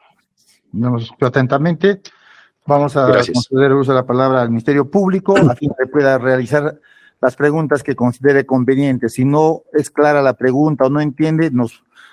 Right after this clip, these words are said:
Speaker 1: refiere y nos solicita la aclaración correspondiente. Sí, si un
Speaker 2: Bien.
Speaker 1: señor abogado puede formular alguna objeción, usted deja de responder y nosotros resolvemos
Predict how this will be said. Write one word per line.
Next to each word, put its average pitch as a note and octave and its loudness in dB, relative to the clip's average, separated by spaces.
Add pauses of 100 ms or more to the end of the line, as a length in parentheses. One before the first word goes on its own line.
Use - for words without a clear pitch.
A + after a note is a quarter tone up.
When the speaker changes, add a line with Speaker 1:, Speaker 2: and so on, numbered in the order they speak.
(120)
Speaker 1:
refiere D#3+ 0 (300)
y A#2+ 0
nos A2+ -4
solicita C3 0
la B2+ 2
aclaración B2+ -2
correspondiente. C3+ -2 (520)
Sí, E3 0
si - -6
un C#3+ 0
Speaker 2:
Bien. - 2
Speaker 1:
señor D3+ 2
abogado D3+ 2 (200)
puede C3+ 2
formular C3 0
alguna C3+ 0 (480)
objeción, E3 -2 (720)
usted D3 -2
deja C#3+ -2
de C#3+ 0
responder D3 -2
y C3+ -2
nosotros C#3 -2
resolvemos C3+ -2